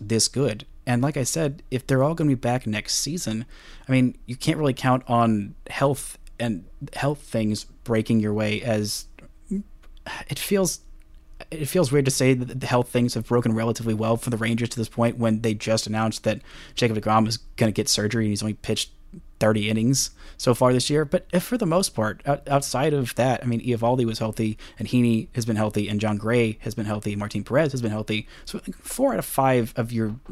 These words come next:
top five starters, I know your number six starter also went down, but, but still, for the most part, things have broken the Rangers' way, and it's not guaranteed that that'll happen next year. So I'm really torn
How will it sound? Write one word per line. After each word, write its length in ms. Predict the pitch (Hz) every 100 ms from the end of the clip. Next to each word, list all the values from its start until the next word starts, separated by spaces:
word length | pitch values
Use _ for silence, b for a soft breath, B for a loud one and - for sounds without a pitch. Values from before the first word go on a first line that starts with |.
| 135
top 260 | 143 127
five 300 | - 123 117
starters, 300 | - 101 101 -
I 60 |
know 80 | 120
your 80 | 113
number 140 | 107
six 220 | - 107
starter 280 | - 101 101
also 200 | 107 -
went 140 | 98 -
down, 280 | 98 107 -
but, 100 | 175 -
but 120 | 180
still, 340 | - 202 113 - B B
for 100 | -
the 120 | 233
most 360 | 165 160 175 -
part, 260 | - 104 - B B
things 260 | - 143 139
have 120 | 127
broken 420 | 131 123 120 117 -
the 140 | 123
Rangers' 420 | 117 110 104 101
way, 280 | 127 113 101
and 140 | 135 139
it's 180 | 139 131
not 340 | 127 180 214
guaranteed 500 | 139 151 131 131 131
that 100 | 110
that'll 240 | 110 107
happen 340 | 104 120 - 104
next 240 | 107 -
year. 120 | 123
So 120 | 104 -
I'm 300 | 139 247 147
really 260 | 113 135 107
torn 420 | - 117 110